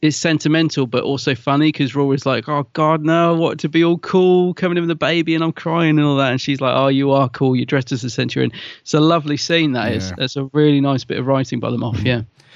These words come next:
Speaker 2: Yeah, I think their, their performances are, and I, I agree with you. I think Arthur's, um, really, co-, he, he's really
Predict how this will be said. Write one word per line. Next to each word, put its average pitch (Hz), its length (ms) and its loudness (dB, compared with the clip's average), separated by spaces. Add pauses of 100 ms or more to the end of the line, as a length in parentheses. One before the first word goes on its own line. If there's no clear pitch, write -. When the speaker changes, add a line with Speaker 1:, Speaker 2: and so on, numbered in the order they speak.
(500)
Speaker 2:
Yeah, 143 260 0
I 127 60 0
think 160 240 -4
their, 135 140 2
their 139 220 -2
performances 131 520 -4
are, 127 120 -6
and 139 100 0
I, 139 100 2
I 147 160 -2
agree 143 220 -2
with 101 140 -8
you. 101 100 -6
I 98 40 -6
think 127 220 -6
Arthur's, 113 540 -6
um, 98 320 -6 (160)
really, 127 640 0 (960)
co-, - 220 -8
he, 165 360 -8
he's 147 220 -4
really 120 480 -2